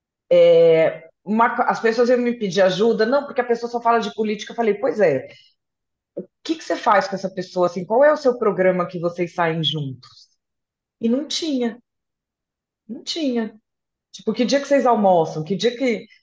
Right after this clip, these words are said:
sei lá, você liga pra sua mãe pra pedir o quê de ajuda?" Eu falei, Você precisa começar a dar tarefas pra sua mãe, tarefas afetivas.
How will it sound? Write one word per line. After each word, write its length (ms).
sei 180
lá, 280
você 200
liga 240
pra 100
sua 140
mãe 180
pra 120
pedir 240
o 120
quê 220
de 100
ajuda?" 680
Eu 80
falei, 140
Você 40
precisa 180
começar 360
a 20
dar 180
tarefas 600
pra 160
sua 200
mãe, 280
tarefas 460
afetivas. 720